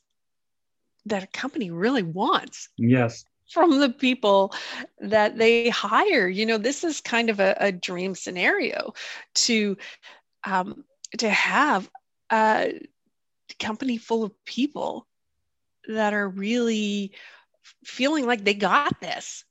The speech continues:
Speaker 1: and that they
Speaker 2: Mm-hmm.
Speaker 1: can take it and run with it and do
Speaker 2: Mm-hmm.
Speaker 1: some good work that's gonna result in some,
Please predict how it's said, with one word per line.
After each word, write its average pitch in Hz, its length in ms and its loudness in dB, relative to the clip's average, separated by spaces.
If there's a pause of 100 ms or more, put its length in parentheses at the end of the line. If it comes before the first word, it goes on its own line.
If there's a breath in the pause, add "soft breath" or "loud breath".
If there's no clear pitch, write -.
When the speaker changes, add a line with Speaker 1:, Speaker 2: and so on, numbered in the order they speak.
(220)
Speaker 1:
and 240 140 4
that 220 200 -2
they 202 140 4
Speaker 2:
Mm-hmm. 220 60 6
Speaker 1:
can 277 180 2
take 269 380 0
it - 120 2
and 196 320 -4
run 247 160 0
with 311 200 -2
it 277 200 -2
and 120 300 -2
do 160 140 0
Speaker 2:
Mm-hmm. 202 100 2
Speaker 1:
some 208 260 -6
good 247 200 -2
work 214 400 -2
that's 202 200 -10
gonna 226 240 -6
result 202 840 -2
in 220 180 -2
some, 180 360 -4